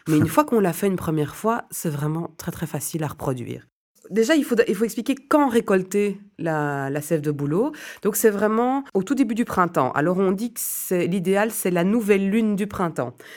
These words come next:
Speaker 1: C'est en mars, souvent, euh, entre début et mi-mars. Mais donc, il faut voir aussi au niveau des températures si elles sont suffisamment, euh, remontées que pour les, que pour que la sève commence à monter.
Speaker 2: Le risque, évidemment, qu'on ait de la sève, mais qui n'est pas, qui correspond pas à ses qualités nutritives, puisque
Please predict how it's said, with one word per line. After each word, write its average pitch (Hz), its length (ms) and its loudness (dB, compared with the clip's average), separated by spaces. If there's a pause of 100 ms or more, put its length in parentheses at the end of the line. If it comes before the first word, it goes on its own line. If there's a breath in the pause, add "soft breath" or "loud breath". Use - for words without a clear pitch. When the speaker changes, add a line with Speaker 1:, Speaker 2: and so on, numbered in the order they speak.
(160 loud breath)
Speaker 1:
C'est - 280 0
en 175 100 4
mars, - 680 2
souvent, 165 600 0
euh, 143 80 2 (280 loud breath)
entre 147 280 -2
début 180 380 0
et 175 80 2
mi-mars. 165 580 -2 (300 loud breath)
Mais 165 60 -2
donc, 175 140 0
il 185 60 -6
faut 175 120 -4
voir 180 240 2
aussi 170 240 0
au 190 40 2
niveau 180 200 -2
des 165 120 -2
températures 156 760 -4
si 175 320 -6 (320 loud breath)
elles 147 140 -6
sont 160 200 -4
suffisamment, 160 840 0
euh, 139 320 0
remontées 160 720 2
que 196 100 -4
pour 170 320 -4
les, 151 320 -2 (240 loud breath)
que 165 80 -10
pour 151 180 -10
que 180 80 0
la 147 140 2
sève 170 440 0
commence 151 380 0
à 143 40 0
monter. 127 460 -4
Speaker 2:
Le 95 120 0
risque, 104 280 -4
évidemment, 87 440 -4
qu'on 92 160 -6
ait 87 60 -4
de 85 60 -8
la 85 100 -4
sève, 110 340 -2
mais 104 60 -8
qui 90 120 -6
n'est 90 80 -2
pas, 101 400 -2
qui - 120 -18
correspond 90 420 -8
pas 107 220 0
à 101 40 -4
ses 92 240 -10
qualités 92 360 -8
nutritives, 98 560 -6
puisque - 240 -8